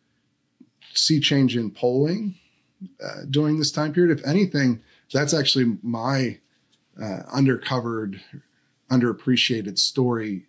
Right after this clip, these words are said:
in the negative direction. If you're a gun rights advocate, polling has been, uh, the, the macro trend of polling, uh, over the last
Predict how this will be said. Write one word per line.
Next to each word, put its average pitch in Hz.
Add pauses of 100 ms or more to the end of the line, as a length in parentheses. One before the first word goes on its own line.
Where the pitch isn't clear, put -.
(460)
in 123
the 101
negative 107
direction. 95
If 95
you're 104
a 95
gun 98
rights 110
advocate, 95 (440)
polling 113
has 104
been, 101 (460)
uh, - (220)
the, 113
the 120
macro 139
trend 107
of 101
polling, 101 (460)
uh, 98 (120)
over 120
the 113
last -